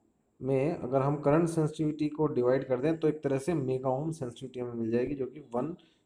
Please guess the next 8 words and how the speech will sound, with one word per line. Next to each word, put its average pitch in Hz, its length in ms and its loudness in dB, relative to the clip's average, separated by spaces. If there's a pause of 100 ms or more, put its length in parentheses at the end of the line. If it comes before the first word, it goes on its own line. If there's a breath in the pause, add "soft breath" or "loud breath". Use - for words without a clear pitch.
(160)
मेगा 104 240 -2
ओम 139 240 -2 (180)
है। 80 240 -10 (920 soft breath)
तो 165 120 4
ये 165 400 4
एक - 380 -4
हमारा 135 300 2
जैसे 143 560 -2